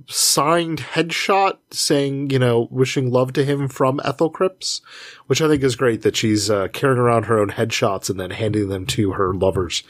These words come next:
um, just in case they forgot who she was. It's, it's strange. Also,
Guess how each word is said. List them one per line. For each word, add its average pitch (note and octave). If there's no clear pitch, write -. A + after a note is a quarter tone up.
um, F#2
just A2+
in A#2
case B2
they A#2
forgot G#2
who A2+
she -
was. D#3
It's, -
it's -
strange. E2
Also, C#3+